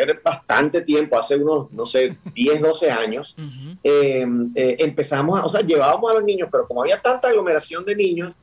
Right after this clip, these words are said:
Speaker 1: resulta que las hijos, los hijos de nosotros quedaban atrás de, atrás del poco de peladitos y no los alcanzaban ni a oír
Speaker 2: Sí.
Speaker 1: pidiendo los dulces. Entonces nosotros empezamos a gritar, y yo tengo un galillo bastante, bastante
Speaker 2: <laughs>
Speaker 1: respetable. Y entonces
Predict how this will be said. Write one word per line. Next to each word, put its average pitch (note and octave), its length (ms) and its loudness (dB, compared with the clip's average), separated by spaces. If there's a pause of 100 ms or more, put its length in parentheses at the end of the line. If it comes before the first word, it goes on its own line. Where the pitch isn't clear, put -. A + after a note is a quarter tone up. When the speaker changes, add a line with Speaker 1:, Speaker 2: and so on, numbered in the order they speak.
(140)
Speaker 1:
resulta D3+ 360 0
que G#3 80 2
las F#3 200 2
hijos, F#3+ 200 2
los D#3+ 180 0
hijos G#3 160 2
de G#3+ 60 0
nosotros G#3 380 -2
quedaban F#3 340 2
atrás F3 340 2
de, G3 220 0
atrás D3+ 360 2
del G#3 140 0
poco F#3 220 0
de A3 60 2
peladitos E3 540 0 (260)
y D#3 140 2
no D#3 120 2
los G#3 120 2
alcanzaban G3+ 520 0
ni G3+ 160 2
a C3 120 0
oír G#3+ 320 0 (200)
Speaker 2:
Sí. F3+ 260 -6
Speaker 1:
pidiendo D3+ 420 2
los E3+ 140 0
dulces. F#3+ 400 -2 (760)
Entonces E3 360 0
nosotros G3+ 680 0
empezamos C#3+ 520 -2
a G3+ 40 0
gritar, E3+ 260 2
y C3+ 80 -2
yo G#2+ 100 -2
tengo D3 280 -2
un D#3+ 100 -2
galillo D#3 440 2
bastante, C#3+ 640 -2
bastante D3+ 400 0
Speaker 2:
<laughs> B4 40 2
Speaker 1:
respetable. A#4 680 2 (600)
Y D3+ 120 0
entonces D3 520 0